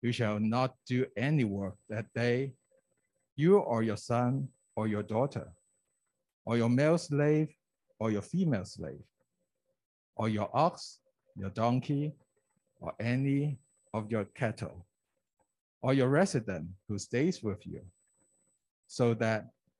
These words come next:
your male slave and your female slave may rest as well as you." So, so here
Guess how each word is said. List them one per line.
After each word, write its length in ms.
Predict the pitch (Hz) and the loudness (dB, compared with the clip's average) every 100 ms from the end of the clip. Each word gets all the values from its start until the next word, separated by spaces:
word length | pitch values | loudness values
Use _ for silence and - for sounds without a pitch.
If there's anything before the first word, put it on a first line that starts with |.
| _ _ - | _ _ -8
your 160 | 104 | -2
male 300 | 104 127 160 | 2 4 4
slave 500 | 170 135 127 127 123 - _ _ _ _ - | 2 0 2 2 0 -2 _ _ _ _ -6
and 140 | 113 | 0
your 80 | 110 | 0
female 460 | 101 143 143 127 117 | -2 -2 0 2 0
slave 500 | - 104 98 95 98 _ _ _ _ _ - | -2 -6 -4 -6 -10 _ _ _ _ _ -12
may 240 | 113 95 92 | -6 -4 -4
rest 680 | 95 107 92 - - - _ _ _ _ _ _ _ - | -4 -4 -4 -10 -16 -20 _ _ _ _ _ _ _ -10
as 200 | 110 - | -10 -10
well 460 | 110 107 107 113 98 _ _ _ | -8 -4 -4 -4 -8 _ _ _
as 360 | 92 90 - - _ _ _ _ _ _ - | -10 -10 -10 -20 _ _ _ _ _ _ -10
you." 320 | 98 101 85 - _ _ _ _ _ _ _ _ _ _ _ | -4 -4 -6 -14 _ _ _ _ _ _ _ _ _ _ _
So, 440 | - 185 180 - - _ _ _ _ _ - | 0 4 4 2 -12 _ _ _ _ _ -4
so 240 | - 190 | 4 6
here 680 | 165 - 233 214 127 92 | 4 2 2 4 4 0